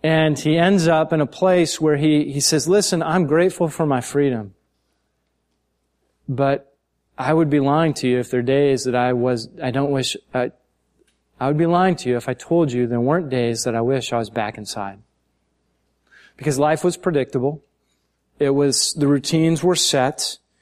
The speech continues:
and he didn't face the same kind of challenges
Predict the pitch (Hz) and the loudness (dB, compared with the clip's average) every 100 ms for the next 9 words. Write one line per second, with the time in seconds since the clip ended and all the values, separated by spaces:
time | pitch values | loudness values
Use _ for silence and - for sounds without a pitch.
0 | _ _ - 147 147 147 170 165 - 156 | _ _ -2 0 2 2 2 0 0 2
1 | 147 139 - 160 156 - 147 135 117 - | 0 -2 0 2 0 0 0 0 -2 -2
2 | 165 180 151 117 120 123 - | 2 2 2 0 -2 0 -2